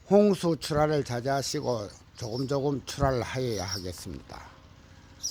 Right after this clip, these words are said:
그렇지만 우리 마늘 농가분들 자금 사정이 좋지 않-, 않습니다. 자금 사정이 좋지 않아서, 어, 홍수 출하를 할 수밖에 없는 그런 상황에 있으신 분들,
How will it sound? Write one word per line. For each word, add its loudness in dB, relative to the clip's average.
그렇지만 4
우리 0
마늘 4
농가분들 0
자금 -4
사정이 0
좋지 -4
않-, -4
않습니다. -8
자금 -6
사정이 2
좋지 -2
않아서, -2
어, -4
홍수 0
출하를 2
할 2
수밖에 0
없는 0
그런 0
상황에 -4
있으신 -6
분들, -6